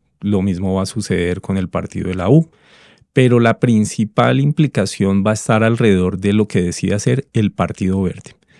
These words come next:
¿Por qué? Porque ellos son por ahora coalición de gobierno. Sin embargo, por el escenario de las elecciones territoriales, particularmente en Bogotá, este escenario puede cambiar muchísimo. Lo que va a suceder es que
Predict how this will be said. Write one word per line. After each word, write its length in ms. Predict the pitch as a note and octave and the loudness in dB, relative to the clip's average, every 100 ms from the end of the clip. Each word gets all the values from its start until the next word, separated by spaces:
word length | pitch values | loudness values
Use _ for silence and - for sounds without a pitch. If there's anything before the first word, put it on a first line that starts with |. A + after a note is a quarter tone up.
| _ _ - | _ _ -4
¿Por 220 | A2+ G#2+ | -4 0
qué? 240 | D#3 F3 - | 2 2 -2
Porque 260 | - - | -10 -4
ellos 160 | A2 A#2 | -2 -2
son 240 | - B2 | 0 0
por 300 | A#2+ - C3 | -2 0 0
ahora 500 | G2+ G2 G#2+ B2+ E3 D3+ _ _ - | 2 2 2 0 -2 -4 _ _ -2
coalición 540 | B2 G#2+ G2+ G2+ G2 | 0 2 0 -2 0
de 80 | G2+ | 0
gobierno. 580 | A2 G2 G2+ - - _ _ _ _ | 2 2 2 -2 -10 _ _ _ _
Sin 260 | - - G#2+ | -12 -2 2
embargo, 580 | G2+ G2+ G#2+ A2 C#3+ F#3+ _ _ _ _ | 2 4 2 2 0 -4 _ _ _ _
por 160 | - A2+ | 0 2
el 100 | G#2 | 2
escenario 460 | G2+ G#2+ G2 G#2 G#2 | 2 0 0 0 0
de 60 | |
las 200 | F#2+ F#2 | 0 -2
elecciones 480 | F#2 F2+ - F#2+ G2+ | -4 -4 -4 -4 -2
territoriales, 720 | - A2+ G#2+ F#2+ G2+ F2+ - | 0 0 0 0 0 0 -4
particularmente 920 | - F#2+ - F#2 F#2+ F#2 G2+ G#2+ G#2 | -4 -4 -4 -6 -4 -2 0 0 0
en 140 | B2 B2 | 0 0
Bogotá, 460 | A2+ F2+ - C#3 - _ | -2 -6 -2 -4 -4 _
este 200 | - - | -12 -6
escenario 380 | G#2+ G2 F2 F2 | -4 -4 -4 -6
puede 180 | - G2 | -6 -6
cambiar 340 | G2+ F2+ E2+ | -4 -4 -4
muchísimo. 640 | F#2 G2+ - E2+ - F2 _ _ _ _ _ _ _ _ - | -6 -8 -8 -10 -12 -16 _ _ _ _ _ _ _ _ -6
Lo 160 | A2+ | -4
que 120 | A2 A#2 | 0 2
va 100 | A2+ | 2
a 40 | |
suceder 520 | C3+ D#3 C#3 G#2+ G2+ | 2 2 4 6 4
es 140 | A2 - | 2 -2
que 280 | - B2 | -2 -2